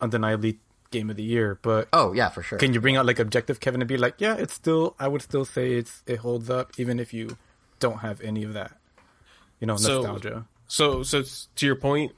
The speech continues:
Speaker 3: uh, Angel, your coworkers, where the ones that don't have nostalgia, the ones that didn't originally play,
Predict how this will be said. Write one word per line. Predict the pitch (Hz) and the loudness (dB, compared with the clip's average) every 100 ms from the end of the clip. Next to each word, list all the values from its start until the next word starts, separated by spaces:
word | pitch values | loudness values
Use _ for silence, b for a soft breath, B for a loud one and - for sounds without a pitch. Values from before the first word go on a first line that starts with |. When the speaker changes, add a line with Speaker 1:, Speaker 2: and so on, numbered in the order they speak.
| 113 | -2
Speaker 3:
uh, | 110 | 0
Angel, | 98 110 110 98 95 | 0 0 0 0 -4
your | 107 101 - | -4 -4 -2
coworkers, | - 110 107 87 92 - - - b b b - | 0 2 2 -2 -4 -4 -6 -10 b b b -8
where | 104 95 92 - 120 | -6 -4 -6 -8 -8
the | 113 107 | -2 0
ones | 101 107 | 0 -2
that | 107 101 | -2 -2
don't | 104 | -2
have | 113 101 | -2 -4
nostalgia, | 101 - 95 98 | -6 -6 -6 -6
the | 98 | -6
ones | 101 | -6
that | 104 98 | -6 -6
didn't | 104 104 | -4 -2
originally | 101 98 101 | -4 -4 -6
play, | - 98 | -2 -2